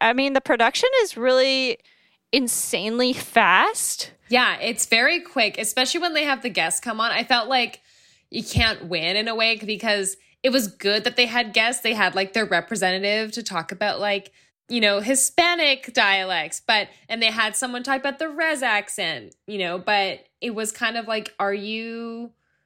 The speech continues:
Speaker 2: it's kind of like you still had this guy in the main and then, "Okay, thanks, bye." Anyways.
Speaker 1: Yeah, I, I don't think I could see it any other way, though, 'cause I was thinking about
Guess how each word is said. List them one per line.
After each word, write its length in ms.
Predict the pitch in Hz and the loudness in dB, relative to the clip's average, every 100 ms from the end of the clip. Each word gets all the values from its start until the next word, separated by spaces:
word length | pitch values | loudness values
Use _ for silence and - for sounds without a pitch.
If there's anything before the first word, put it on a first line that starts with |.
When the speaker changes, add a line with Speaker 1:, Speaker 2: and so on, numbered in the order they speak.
| _ _ | _ _
Speaker 2:
it's 160 | 226 - | -6 0
kind 140 | 247 | 0
of 40 | |
like 140 | 240 233 | 0 -2
you 80 | 247 | -2
still 260 | - 262 | 0 0
had 240 | 254 247 233 | 0 -2 -2
this 180 | 226 | -6
guy 260 | - 208 196 | 0 2 2
in 160 | 214 202 | 0 -4
the 60 | |
main 280 | 196 196 196 | -2 -2 -2
and 180 | - 196 | -4 -2
then, 160 | 185 180 - | -4 -4 0
"Okay, 300 | 320 330 214 | 2 2 -2
thanks, 400 | 208 262 196 - | 2 2 2 -4
bye." 440 | - 202 175 143 - _ - | 0 0 0 -2 -12 _ -2
Anyways. 520 | 370 415 208 151 - - _ _ | 0 2 -2 -6 -8 -10 _ _
Speaker 1:
Yeah, 520 | 320 330 294 220 - - | 4 6 6 6 2 4
I, 240 | 311 330 - | 4 4 4
I 140 | 285 | 4
don't 180 | 403 466 | 4 2
think 240 | 415 403 | -2 2
I 100 | 403 | 2
could 200 | - 359 | 2 -2
see 340 | - - 302 320 | -2 0 2 4
it 260 | 285 214 - | 4 2 0
any 240 | 247 262 | 2 4
other 280 | 262 254 226 | 4 4 4
way, 300 | 220 262 311 | 4 4 4
though, 260 | 214 185 185 | 4 2 2
'cause 180 | 277 262 | 0 4
I 140 | 254 | 4
was 160 | 302 - | 2 -4
thinking 500 | _ 262 269 285 262 | _ -2 0 0 0
about 520 | 254 226 220 214 208 | 2 4 6 4 2